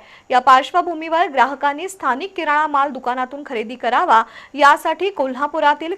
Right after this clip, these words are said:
किरकोळ दुकानदार असोसिएशनच्या वतीनं खरेदीवर आकर्षक बक्षिसं देणारी गणेश उत्सव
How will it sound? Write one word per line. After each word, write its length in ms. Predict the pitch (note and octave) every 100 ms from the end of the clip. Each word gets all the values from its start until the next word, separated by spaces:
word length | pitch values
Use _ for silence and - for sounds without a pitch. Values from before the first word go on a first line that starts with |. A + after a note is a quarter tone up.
| -
किरकोळ 380 | C4 A#3+ D#4 F#4+
दुकानदार 520 | D4+ C#4 C4+ C4+ D4 -
असोसिएशनच्या 800 | B3 D4+ D#4 E4+ E4 E4 D#4+ C#4
वतीनं 420 | - D#4 D4 B3 C4+ - _
खरेदीवर 520 | - C#4+ F4 F4+ F#4
आकर्षक 560 | G#4+ B3+ C4 C4+ C#4 E4 C4+
बक्षिसं 520 | G#3+ - D#4 D#4 G#4
देणारी 400 | C#4+ C4+ C4+ C#4+ -
गणेश 300 | A#3 B3 B3+
उत्सव 320 | F4+ F4+ F4+